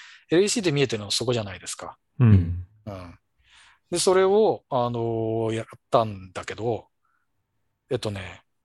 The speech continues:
Speaker 1: レビュアーツーが、これはアシミラティブだけじゃなくて、元のその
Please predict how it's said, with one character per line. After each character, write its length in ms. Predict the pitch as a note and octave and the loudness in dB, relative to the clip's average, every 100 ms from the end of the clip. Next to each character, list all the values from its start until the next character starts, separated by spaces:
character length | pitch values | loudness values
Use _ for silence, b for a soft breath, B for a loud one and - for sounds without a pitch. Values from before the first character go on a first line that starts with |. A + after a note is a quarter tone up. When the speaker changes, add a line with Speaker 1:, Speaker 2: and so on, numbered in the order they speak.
| _ - | _ -4
Speaker 1:
レ 120 | B2 | 0
ビ 80 | E3 | 2
ュ 160 | F#3 | 4
ア 60 | F#3 | 2
ー 20 | |
ツ 120 | F3+ | 2
ー 100 | E3 | -2
が、 320 | A2+ A2 F#2+ - _ | 0 -2 -4 -12 _
こ 120 | - D3+ | 0 2
れ 80 | |
は 220 | D#3 D3 G#2+ | 2 2 0
ア 40 | |
シ 120 | - | -6
ミ 100 | F3 | -2
ラ 120 | F3+ | -2
テ 100 | F3 | 0
ィ 20 | D#3+ | -4
ブ 100 | C3 | -2
だ 140 | A#2+ | -2
け 80 | E3 | 0
じ 80 | B2+ | -4
ゃ 40 | |
な 100 | - | -6
く 80 | - | -12
て、 100 | B2 | -8
元 300 | C3 D#3 F#3+ | -4 -2 0
の 200 | G#3+ F3 | 0 -2
そ 120 | C#3 | -4
の 220 | A#2+ A2 | -4 -6